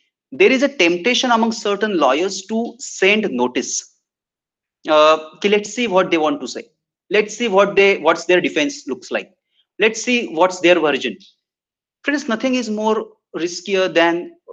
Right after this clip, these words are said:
uh, unnecessarily sending the notice. Of course, notice, to send the notice in certain cases is mandatory.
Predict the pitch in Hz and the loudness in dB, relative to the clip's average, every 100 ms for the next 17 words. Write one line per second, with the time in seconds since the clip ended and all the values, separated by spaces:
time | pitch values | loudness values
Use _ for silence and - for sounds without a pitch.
0 | - 151 143 139 131 - _ _ 175 202 | -12 -2 2 4 2 -4 _ _ 2 2
1 | 196 190 196 202 196 196 202 208 - - | 0 0 -2 2 2 2 0 -4 -6 0
2 | 147 151 165 156 117 110 151 - - - | 0 2 0 0 -2 -2 -4 -8 -12 -10
3 | 131 - 208 - 143 123 147 143 - - | -10 -4 -4 -4 -4 -4 -4 -6 -8 -12
4 | 143 - 135 156 151 160 147 123 139 147 | -16 -10 -4 0 0 0 0 0 -2 -6
5 | 147 143 120 147 139 135 143 147 127 107 | -2 0 0 -2 -2 -4 -2 -6 -4 -2
6 | 101 101 131 151 170 220 | -2 0 2 2 0 -4